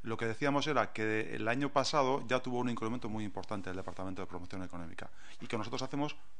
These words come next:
lo que hacemos es consolidar ese dato. Y con eso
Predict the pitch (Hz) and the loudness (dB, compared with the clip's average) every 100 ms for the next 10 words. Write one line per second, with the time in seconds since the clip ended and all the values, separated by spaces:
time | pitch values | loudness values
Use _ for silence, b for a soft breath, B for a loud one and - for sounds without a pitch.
0 | - - 101 120 131 - 110 107 - 104 | -4 -4 -2 -2 0 0 0 -2 -2 0
1 | 120 117 101 95 92 101 - - - - | 2 2 0 -2 -4 -4 -4 -6 -6 -6
2 | - - - - - - - 107 120 156 | -6 -4 -4 -6 -6 -4 -4 -2 2 4
3 | 185 | 4